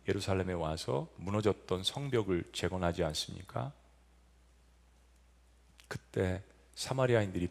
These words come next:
방해를 했잖아요. 도비아와 산발락과 이방인들과 더불어서 끊임없이 예루살렘이 건축되는 것을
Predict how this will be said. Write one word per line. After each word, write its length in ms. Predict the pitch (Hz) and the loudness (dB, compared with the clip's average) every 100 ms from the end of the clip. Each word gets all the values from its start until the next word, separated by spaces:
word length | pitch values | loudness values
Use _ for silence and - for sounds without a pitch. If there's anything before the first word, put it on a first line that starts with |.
| - | -2
방해를 440 | 85 92 95 92 | 0 4 4 4
했잖아요. 480 | 80 - - - - - _ - | 2 -4 -8 -8 -12 -16 _ -10
도비아와 540 | - 90 98 87 85 - | -4 6 8 8 4 0
산발락과 800 | - - 139 131 113 90 - - - | -2 -2 2 4 6 4 2 -6 0
이방인들과 720 | 110 127 131 113 107 101 92 | 4 6 6 4 0 0 0
더불어서 720 | 82 80 87 87 - 123 101 - - - - | -2 -2 -2 -4 -2 -2 -4 -10 -20 -20 -10
끊임없이 840 | - 202 202 170 117 - 110 95 87 - - - | -4 0 2 2 0 0 0 0 -2 -12 -10 0
예루살렘이 720 | 117 120 110 107 95 92 92 - - - | 2 4 4 4 4 2 -4 -6 -20 -10
건축되는 720 | 113 98 - 135 139 120 104 | -6 -4 -6 -2 0 0 0
것을 300 | 85 - | 0 0